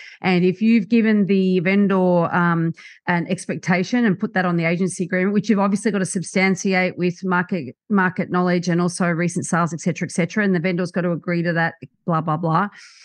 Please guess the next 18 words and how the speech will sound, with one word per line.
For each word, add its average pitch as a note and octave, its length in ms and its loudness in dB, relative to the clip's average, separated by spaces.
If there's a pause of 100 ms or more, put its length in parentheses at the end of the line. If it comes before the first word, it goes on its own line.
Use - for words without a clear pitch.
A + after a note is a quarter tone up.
(680)
But B3+ 220 4
it's C#4 180 -2
also D#4 280 2
strategic. - 800 -2
You C4 180 4
also C4+ 240 2
recognise G#3 600 0
that A3+ 120 2
even A3+ 180 2
if G#3+ 140 0
you G3+ 60 -2
think A#3+ 200 0
they're G#3+ 100 -2
gonna F#3 180 2
get E3+ 220 -4
what F3 180 -6
they E3 120 -6
paid, F3 680 -2